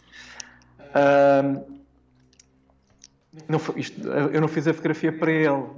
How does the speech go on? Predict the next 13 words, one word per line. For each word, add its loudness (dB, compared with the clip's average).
mas -12
sem -10
dúvida -2
nenhuma -2
que -12
para -2
mim -4
faz, -2
faz-me -2
todo -4
o -4
sentido -6
incluir, 0